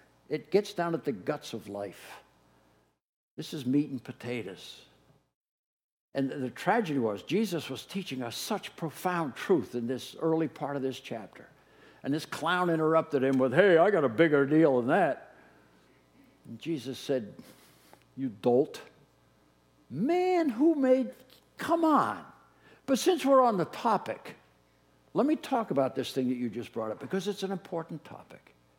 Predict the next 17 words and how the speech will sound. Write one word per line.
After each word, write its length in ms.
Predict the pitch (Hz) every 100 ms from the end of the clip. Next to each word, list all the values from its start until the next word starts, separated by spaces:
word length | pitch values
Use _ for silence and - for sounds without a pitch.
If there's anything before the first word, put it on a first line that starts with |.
| _ _ _ _ _
It's 100 | -
an 60 | 120
important 460 | 113 - 110 113 98
issue. 320 | 104 - 123 - _ _ _ _ _ _ _ _ _ _ _ _ _ _ _ _ _ _ - - - - - - - _ _ _ _ _ _ _ _ _ -
And 100 | 180
what 140 | 269
Jesus 400 | 240 277 196 185
did 220 | 190 202
with 160 | 180 -
this 160 | 151
parable 640 | - - 226 175 131 131 139
and 220 | 151 151
with 140 | 156
this 200 | 135 139
teaching 480 | - - 233 - 143
following 580 | - - 170 156 131 113
it 180 | 107